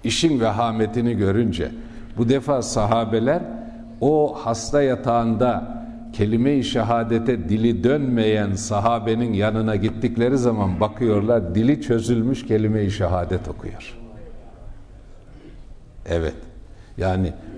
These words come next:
anne ve baba itaatı deyip geçmeyin. O çok mühim bir şeydir. Anne ve baba ile şu memlekette gençleri barıştırabilsek ne güzel şeydir. Ama ne yazık ki bir defa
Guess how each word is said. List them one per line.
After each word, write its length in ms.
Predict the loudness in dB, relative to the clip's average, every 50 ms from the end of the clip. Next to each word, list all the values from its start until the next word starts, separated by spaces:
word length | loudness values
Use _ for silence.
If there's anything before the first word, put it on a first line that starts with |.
| -6 -2
anne 560 | -2 0 0 2 0 2 2 0 0 0 2
ve 200 | 2 0 2 2
baba 640 | 0 0 0 2 2 2 2 0 -2 -6 -10 -12 -14 -10 -6
itaatı 720 | -6 -6 -4 -2 -2 -2 0 0 -2 -4 -4 -2 -2 -2 0
deyip 300 | 0 0 0 0 -2 0
geçmeyin. 560 | 0 0 0 0 -2 -2 -2 -2 -2 -4 -4 -4 -4
O 140 | -4 -2
çok 300 | 2 2 2 2 2 0
mühim 280 | -2 0 2 2 2 2
bir 80 | 0 -2
şeydir. 560 | 0 0 0 0 0 0 -2 -2 -2 -6 -12 -16 -16 -16 -16 -18 -16 -6 -2 0
Anne 440 | 0 2 2 2 2 0 2 2
ve 160 | 0 0 2 2
baba 300 | 0 2 2 2 2 2
ile 420 | 2 2 2 2 2 0 -2 -6 -12 -14 -14 -16 -16 -14
şu 200 | -4 -2 0 2
memlekette 720 | 2 2 2 2 4 2 2 2 2 0 -2 -2 -2 -2 -2
gençleri 760 | 0 2 2 2 2 0 -2 0 2 2 4 4 2 2 2
barıştırabilsek 960 | 2 2 2 0 -2 -2 0 0 2 2 2 0 -2 -2 -2 -2 -2 -4 -4 -4 -4 -2
ne 100 | -2 0
güzel 380 | 0 0 0 2 2 0 0 0
şeydir. 540 | -2 -2 -2 -2 0 -2 -4 -4 -4 -8 -12 -16 -18 -18 -8 -2 0
Ama 420 | 0 2 0 -2 -4 -6 -6 -10 -12 -12 -12 -10 -4
ne 160 | -2 0 2 2
yazık 480 | 2 2 0 0 0 0 -2 -2 -2
ki 180 | -4 -2 0 2
bir 200 | 2 2 2 2
defa 380 | 0 0 0 0 -2 -2 -4